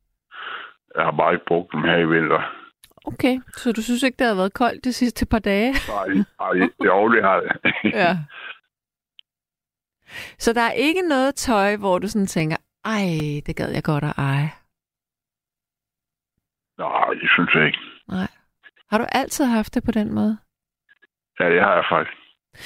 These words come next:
Speaker 2: Hvordan var dit, øh, dit barndomshjem? Var det, var tøj noget, øh, som man fik, øh,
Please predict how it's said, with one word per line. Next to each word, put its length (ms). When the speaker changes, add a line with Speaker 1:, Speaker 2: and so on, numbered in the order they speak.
Speaker 2:
Hvordan 380
var 140
dit, 280
øh, 360
dit 220
barndomshjem? 840
Var 80
det, 280
var 60
tøj 380
noget, 600
øh, 240
som 260
man 340
fik, 320
øh, 400